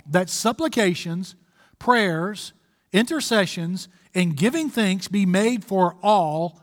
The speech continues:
men." Pray for all you can possibly pray for. Well, why would God ever say such a thing? Because there is opportunity to impact everyone's life for whom you pray.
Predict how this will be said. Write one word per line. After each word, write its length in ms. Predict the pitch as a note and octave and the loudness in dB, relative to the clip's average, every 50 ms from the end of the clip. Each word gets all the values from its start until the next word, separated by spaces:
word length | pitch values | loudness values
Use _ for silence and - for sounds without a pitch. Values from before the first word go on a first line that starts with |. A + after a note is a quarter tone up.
| _ _ _ - | _ _ _ -4
men." 520 | D#3 E3+ F3 E3 D3 B2+ A#2+ A#2+ G#2 F2 - _ _ _ _ _ _ _ _ _ _ _ _ - - - _ | -2 0 0 0 0 -2 -4 -10 -14 -16 -20 _ _ _ _ _ _ _ _ _ _ _ _ -20 -20 -20 _
Pray 580 | - - A3 A#3 B3 C4+ C#4 C4+ C#4+ C#4 A#3 - _ _ _ | 0 2 4 4 4 2 2 0 -2 -4 -4 -8 _ _ _
for 640 | - - G3 A3 A#3+ B3 B3 B3 B3 B3 B3 A#3+ - _ _ _ _ _ - | -6 0 4 4 6 6 4 4 2 2 0 -2 -6 _ _ _ _ _ 4
all 460 | F#3+ A3 A#3 A#3+ A#3+ A#3+ A#3+ B3 B3 | 6 6 6 6 4 4 2 0 -2
you 160 | F#3+ G#3 A3+ | -2 -4 -2
can 180 | - G3+ F3+ D#3+ | -2 -2 -4 0
possibly 680 | - A#3 B3 A#3 - - B3 G#3 G#3+ A3+ A#3 A#3 G#3 - - _ _ - | 2 2 2 2 0 -2 -4 0 0 2 2 0 -2 -4 -10 _ _ -10
pray 220 | - - A#3 A#3 A#3+ | 0 2 2 2 2
for. 500 | - - F#3+ G3 F#3+ E3+ C3 G#2 - _ _ _ _ _ _ _ _ | 0 -2 -2 -2 0 -2 -2 -6 -14 _ _ _ _ _ _ _ _
Well, 120 | - F#3 | 0 2
why 200 | F3+ G3 B3 D#4 | 6 6 6 6
would 180 | D#4+ D4+ G#3+ F3 | 4 0 -4 0
God 220 | E3 A3+ C4 C4+ | 2 2 2 2
ever 160 | B3+ A#3+ B3 B3 | 2 -2 -6 -6
say 240 | - - B3 B3+ | -2 -2 -2 -2
such 260 | A3+ - A3+ A3 - A#3 | 0 -2 -4 -4 -2 -4
a 60 | G3+ | -2
thing? 260 | F3+ G3+ D#3 A#2+ G#2+ - _ _ _ _ _ _ _ - - - - | -2 -2 -2 -2 -6 -16 _ _ _ _ _ _ _ -20 -20 0 0
Because 320 | F#3+ G3 - A3+ G3+ C#3+ | 0 4 4 2 2 4
there 240 | C#3 C4 D4 C4+ A3 | 2 4 4 4 4
is 140 | F#3+ - - | 2 0 0
opportunity 840 | - G#3+ B3 - - C#4 C4 - - A3+ G#3+ G3 G3+ F#3 G3 G3+ | 4 4 4 4 2 -4 -10 -6 -4 -4 -2 -2 -2 0 0 0
to 220 | E3 F3 F3 - G3 | 0 0 0 2 2
impact 520 | A3+ B3+ B3+ G#3 - C4 A#3+ A3 A3 - - | 0 0 0 -2 -2 0 0 0 -2 -4 -2
everyone's 560 | A3 A#3+ B3 A#3 C4 C4 A3 A#3 B3 A#3 F3 | 0 0 0 2 0 -2 0 0 -2 -2 0
life 320 | D#3+ F#3+ A3 A3 G#3+ A3 - _ - - _ | 2 4 4 4 4 0 -4 _ -20 -20 _
for 140 | - A3+ G#3 | 2 2 2
whom 240 | D#3 G#3+ A3 G3 G3 | 4 2 0 2 2
you 100 | G#3+ G3+ | 0 0
pray. 480 | - - B3 C#4 C#4 B3+ F#3+ C3+ - | 0 0 0 0 0 -2 -4 -8 -14